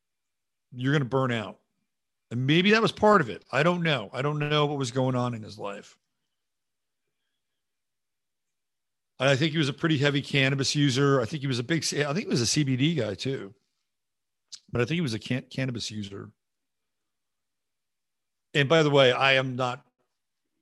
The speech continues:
I'm not really pro cannabis. For medicinal, like, if you have cancer or something and you need to have it, go for it.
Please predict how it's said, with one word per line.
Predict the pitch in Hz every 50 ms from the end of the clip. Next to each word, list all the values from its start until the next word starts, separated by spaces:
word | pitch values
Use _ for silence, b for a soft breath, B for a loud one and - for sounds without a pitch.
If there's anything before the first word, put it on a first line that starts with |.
| _ _ _ _ _ _ _ _ _ _ _ _ _ _ _ _ _ _ _ _ _ -
I'm | 147
not | 165 160 147
really | 147 135 113
pro | - - 135 120
cannabis. | 110 - - 110 101 98 98 104 104 101 - - - - - _ _ _ _ _ _ _ _ _ _ _ _ _ _ _ _ _ _ _ _ _ _ _ _ _ _ _ _ _ _ _ _ _ _
For | - - 151
medicinal, | 127 135 127 107 139 151 - - - 160 160 147
like, | 131 123 107
if | 104 -
you | 165
have | 156 143 -
cancer | - - 120 117 120 113 - 127 120
or | 117 110
something | - - 113 107 104 113 113 110 104 104 104
and | 90 92 104 107 113
you | 110 107
need | 113 110 104 104
to | 107 98 95 95 98 - _ _ _ _ _ _ _ _ _ _ _ _ _ _ _ _ _ _ _ _
have | - - 110 107 101
it, | 104 101 - -
go | - 110 90
for | 85 - - 92 95 98
it. | -